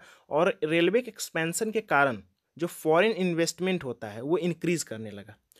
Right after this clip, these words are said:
फॉरेन इन्वेस्टमेंट क्या होता है? तो जैसे मान लीजिए आज हमारे कंट्री में, उम, Google है या Apple है, तो उन्होंने अपनी कंप-, अ, यहाँ पर वो सामान बेच रहे हैं या एस्टैब्लिश किए, तो वो क्या हुआ? एक फॉरेन इन्वेस्टमेंट हुआ।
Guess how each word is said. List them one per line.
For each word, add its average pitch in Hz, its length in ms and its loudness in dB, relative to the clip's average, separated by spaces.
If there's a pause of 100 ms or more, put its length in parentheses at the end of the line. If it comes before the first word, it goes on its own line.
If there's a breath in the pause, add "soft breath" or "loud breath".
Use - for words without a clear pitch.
(280 soft breath)
फॉरेन 185 340 4
इन्वेस्टमेंट 185 420 -2
क्या 160 140 2
होता 127 220 -2
है? 156 60 0
तो 151 40 0
जैसे 143 240 -2
मान 147 140 0
लीजिए 156 180 0
आज 147 160 2
हमारे 147 220 -2
कंट्री 135 400 -4
में, 120 220 -4 (380 soft breath)
उम, 120 340 -4 (260)
Google 143 300 2
है 131 460 2
या 123 280 0 (180)
Apple 139 320 0
है, 139 140 -2
तो 135 160 -6
उन्होंने 160 380 -4
अपनी 160 220 -2
कंप-, 139 380 -4
अ, 131 260 -2
यहाँ 135 300 -4
पर 151 120 4
वो 143 320 4
सामान 139 400 0
बेच 131 260 0
रहे 139 120 2
हैं 143 60 2
या 135 60 4
एस्टैब्लिश 127 480 -2
किए, 143 160 -4
तो 156 340 -6
वो 190 140 8
क्या 214 160 4
हुआ? 208 160 6
एक 214 120 0
फॉरेन 180 460 2
इन्वेस्टमेंट 127 460 -4
हुआ। 110 160 -12